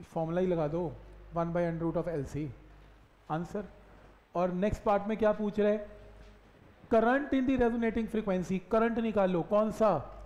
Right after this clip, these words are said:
आईआरएमएस। आईआरएमएस क्या है? वीआर में जेड। अब जेड क्या है? आर।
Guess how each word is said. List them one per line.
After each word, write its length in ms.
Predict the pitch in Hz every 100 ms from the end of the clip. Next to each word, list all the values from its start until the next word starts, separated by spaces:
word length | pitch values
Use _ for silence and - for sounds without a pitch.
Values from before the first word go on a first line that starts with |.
| 135
आईआरएमएस। 600 | 139 156 190 214 - - - - - -
आईआरएमएस 500 | - 180 220 233 233
क्या 140 | - 254
है? 120 | 190
वीआर 460 | 139 165 202 214
में 200 | 196 220
जेड। 220 | 165 196 202
अब 200 | - 170
जेड 300 | 190 214 254
क्या 120 | 254
है? 420 | 208 - - -
आर। 240 | 143 151